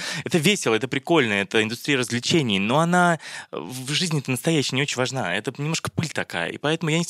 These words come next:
никогда не понимал такого, знаешь, накала эмоционального, такой истерики, вот всегда, знаешь, у людей, которые вот бывают вот это всё. Это, это всё, это всё можно решить. Это по сравнению с действительно важными вещами. Это такая,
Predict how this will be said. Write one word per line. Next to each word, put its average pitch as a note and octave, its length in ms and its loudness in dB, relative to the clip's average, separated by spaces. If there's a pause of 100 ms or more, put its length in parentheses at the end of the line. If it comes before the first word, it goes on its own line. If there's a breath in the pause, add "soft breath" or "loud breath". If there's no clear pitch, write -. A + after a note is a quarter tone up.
(160)
никогда D#3 240 0
не E3+ 80 0
понимал E3 180 0
такого, D3+ 220 0
знаешь, D3 180 0
накала C3 540 4 (340 loud breath)
эмоционального, A#2+ 800 4
такой G#2+ 260 -2
истерики, A#2+ 540 2
вот F#2+ 120 -2
всегда, G2 220 0
знаешь, G#2 240 0
у - 20 -4
людей, G2 200 0
которые - 360 -4
вот F2 100 -8
бывают F2+ 440 0
вот E2 120 -4
это - 160 -6
всё. - 180 -2
Это, A#2 140 -6 (240 loud breath)
это C#3+ 80 -4
всё, - 260 -2
это F3+ 160 -6
всё G#3 220 0
можно F3+ 260 2
решить. F3 340 -2
Это G#2+ 200 -6
по - 140 -12
сравнению F3+ 420 0
с - 160 -6
действительно C3 400 -8
важными C3+ 400 -2
вещами. G2+ 500 -6
Это F#2+ 100 -10
такая, F3 380 -2